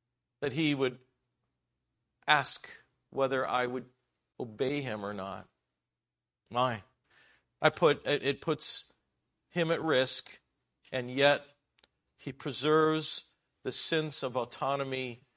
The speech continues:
and individuality within the human frame.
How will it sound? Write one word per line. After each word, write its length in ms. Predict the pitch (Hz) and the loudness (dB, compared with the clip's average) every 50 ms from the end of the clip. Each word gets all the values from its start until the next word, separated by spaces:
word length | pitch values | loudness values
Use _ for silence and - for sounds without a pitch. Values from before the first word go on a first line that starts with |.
| _ _ _ _ _ _ - - | _ _ _ _ _ _ -12 -10
and 120 | 113 120 | -6 -6
individuality 1200 | 127 131 127 131 120 135 127 123 131 117 113 113 123 131 139 139 131 - - 127 104 98 98 101 _ _ _ _ _ - | -4 -4 -4 -2 -2 0 -2 0 2 4 4 6 6 4 4 0 -2 -6 -12 -10 -10 -12 -12 -16 _ _ _ _ _ -8
within 320 | 127 123 113 123 120 120 | -8 -6 -6 -6 -8 -8
the 60 | 113 | -10
human 340 | 107 - 131 123 117 120 117 | -10 -8 -8 -8 -6 -8 -10
frame. 420 | 113 - - 139 131 123 110 101 | -10 -10 -10 -8 -8 -8 -10 -12